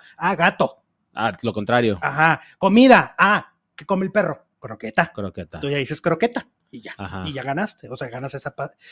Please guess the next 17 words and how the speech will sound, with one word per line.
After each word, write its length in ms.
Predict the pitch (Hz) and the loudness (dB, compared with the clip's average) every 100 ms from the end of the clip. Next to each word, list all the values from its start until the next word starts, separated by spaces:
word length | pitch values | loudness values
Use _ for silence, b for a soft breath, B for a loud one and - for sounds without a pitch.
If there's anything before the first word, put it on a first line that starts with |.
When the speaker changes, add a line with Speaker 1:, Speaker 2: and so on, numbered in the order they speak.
| B | B
Speaker 1:
esa 260 | 143 165 156 | -8 -4 0
palabra. 320 | 180 220 170 | 2 4 2
Speaker 2:
¿Y 120 | 117 | 0
no 140 | 113 113 | 0 0
supo 260 | - 113 120 | -2 -6 -6
qué? 180 | 135 117 _ B B B | -8 -12 _ B B B
Speaker 1:
Pues 160 | 226 | 4
muchas 280 | 208 233 285 | 6 6 8
no 120 | 277 | 8
la 120 | 269 262 | 6 4
supo 440 | 247 170 202 - | 2 2 2 2
y 120 | 190 | 0
cuando 300 | - 196 185 185 | 2 2 2 0
ya 140 | 202 | 0
toca 240 | 208 240 247 | -2 -2 -2
el 160 | 208 | -4
turno, 640 | - 247 202 151 147 165 | -2 -2 0 -2 -2 -4